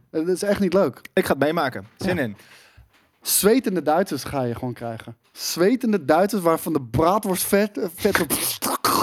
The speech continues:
Speaker 2: Ja.
Speaker 1: zo
Speaker 2: Zijn ze
Speaker 1: in
Speaker 2: dan
Speaker 1: een
Speaker 2: ook,
Speaker 1: shirt trekt.
Speaker 2: denk je dat ze net zo agressief zullen zijn als dat meisje die, eh, heel boos was dat ze niet in de Star Trek achtbaan mocht, terwijl ze wel in de Star Trek a-, achtbaan mocht? En dat
Speaker 1: Nee, dat,
Speaker 2: gewoon
Speaker 1: dat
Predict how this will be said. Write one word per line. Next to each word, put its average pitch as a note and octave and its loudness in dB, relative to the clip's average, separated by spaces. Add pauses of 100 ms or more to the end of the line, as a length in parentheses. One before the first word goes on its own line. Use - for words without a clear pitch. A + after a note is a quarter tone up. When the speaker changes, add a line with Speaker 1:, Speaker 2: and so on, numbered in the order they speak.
(140)
Speaker 2:
Ja. F#3 0
Speaker 1:
zo G3 2
Speaker 2:
Zijn G3 0
ze A3 2
Speaker 1:
in C#4 4
Speaker 2:
dan C#4+ 4
Speaker 1:
een G#3+ 0
Speaker 2:
ook, - -6
Speaker 1:
shirt A#3+ 2
trekt. A3 0
Speaker 2:
denk D#3 2
je F#3+ 2
dat F#3+ 0
ze F#3 -4
net E3+ 0
zo E3 -8
agressief - -4
zullen C#3 -6
zijn C3 -2
als C3 -4
dat C3 -6
meisje C3 -2
die, B2 -4
eh, B2 0
heel C3+ 2
boos B2 0
was C3 -8
dat B2 -8
ze B2+ -2
niet B2+ -2
in A#2+ -6
de B2 -6
Star A#2+ -4
Trek - -14
achtbaan A#2 -6
mocht, A#2 -6
terwijl A2+ -4
ze A#2 -8
wel A#2 -2
in A2 -4
de A2+ -10
Star A#2 -4
Trek A2+ -14
a-, A#1+ -10
achtbaan A2 -8
mocht? A#2 -8
En D3 -4
dat F#3+ 2
Speaker 1:
Nee, F4+ 2
dat, D4+ 0
Speaker 2:
gewoon D#3+ 2
Speaker 1:
dat B3 2